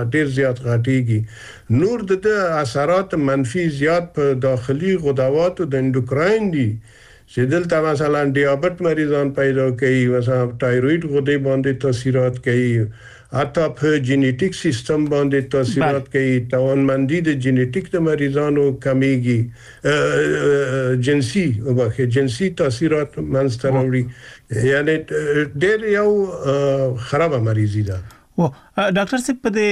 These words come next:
Speaker 2: اه، وروستیو اونیو کې ما داسې یو خبر ولوست، هغه هیواد مې اوس په ذهن کې نسته، چې په کوم هیواد کې و، په همدې اسلامي هیوادونو کې و، فکر کوم که کوم غیر اسلامي هیواد و، هلته د نږدې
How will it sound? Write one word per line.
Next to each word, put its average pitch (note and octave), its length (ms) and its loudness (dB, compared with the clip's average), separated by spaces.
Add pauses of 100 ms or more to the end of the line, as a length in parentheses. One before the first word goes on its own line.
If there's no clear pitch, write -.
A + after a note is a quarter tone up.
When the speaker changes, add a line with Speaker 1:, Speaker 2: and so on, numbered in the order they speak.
(100)
Speaker 2:
اه، D#3+ 300 -2 (200)
وروستیو A3+ 520 0
اونیو G#3 260 2
کې F3+ 120 -4
ما D#3+ 180 0
داسې F#3+ 220 -4
یو F3 120 2
خبر E3+ 340 0
ولوست، F3 360 0
هغه C#3 160 0
هیواد D3+ 400 2
مې D#3 40 0
اوس E3 260 0
په D#3 140 0
ذهن D3 260 2
کې C#3 100 -6
نسته، D#3+ 360 0
چې C#3 220 -4
په - 60 -4
کوم G#3 200 0
هیواد F#3 340 2
کې - 80 -6
و، E3+ 60 0
په E3+ 100 -2
همدې E3 140 0
اسلامي E3+ 360 0
هیوادونو D#3+ 380 0
کې C#3+ 120 -4
و، D3+ 80 0
فکر C#3+ 300 -2
کوم C#3+ 240 0
که C3+ 340 0 (120)
کوم B2 280 0
غیر C3 260 -2
اسلامي D#3+ 340 -2
هیواد D#3 320 0
و، D#3 40 2 (440)
هلته A#3 320 -2
د F3 100 -2
نږدې F3+ 380 0